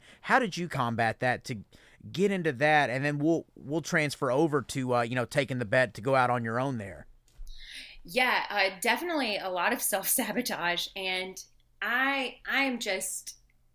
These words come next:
Speaker 2: naturally, like, a, a pretty high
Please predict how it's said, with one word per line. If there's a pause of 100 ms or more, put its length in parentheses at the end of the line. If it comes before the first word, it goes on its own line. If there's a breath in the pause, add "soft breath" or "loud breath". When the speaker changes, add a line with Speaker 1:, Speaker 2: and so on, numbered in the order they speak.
(180)
Speaker 2:
naturally,
like,
a, (220)
a
pretty (260)
high